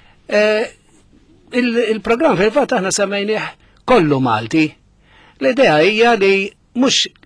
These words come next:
il-Malti standard biss huwa Malti, u li ieħor huwa kif xi wħud jirreferu għalih li ma weċ,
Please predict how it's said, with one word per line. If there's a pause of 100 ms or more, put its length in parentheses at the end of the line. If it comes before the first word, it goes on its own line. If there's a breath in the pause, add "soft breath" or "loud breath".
il-Malti
standard
biss
huwa
Malti, (180)
u
li
ieħor
huwa (280)
kif
xi
wħud
jirreferu
għalih
li
ma
weċ,